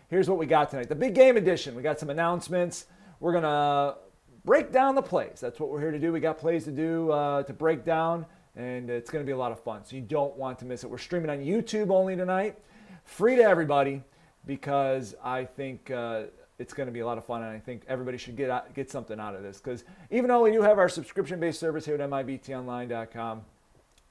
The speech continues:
we like to share as much as we can with officials because we do believe that the whole purpose is for all of us to get better, and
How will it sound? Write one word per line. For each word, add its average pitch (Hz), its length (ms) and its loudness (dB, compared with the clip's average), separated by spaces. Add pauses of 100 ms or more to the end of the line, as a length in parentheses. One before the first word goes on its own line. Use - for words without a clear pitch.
(220)
we 156 160 0
like 151 320 2
to 143 80 -6
share 139 400 -2
as 127 140 -8
much 165 200 -2
as 113 120 -12
we 139 80 -8
can 143 420 -6 (480)
with 170 380 0
officials 139 640 -6
because 123 340 -12
we 123 140 -10
do 147 420 -2 (340)
believe 139 520 -4
that 120 360 -6
the 131 100 -2
whole 139 340 0
purpose 127 480 -6
is 123 100 -12
for 139 160 0
all 127 140 4
of 117 60 -6
us 117 120 -6
to 117 100 -16
get - 160 -16
better, 143 400 2 (460)
and 117 480 -8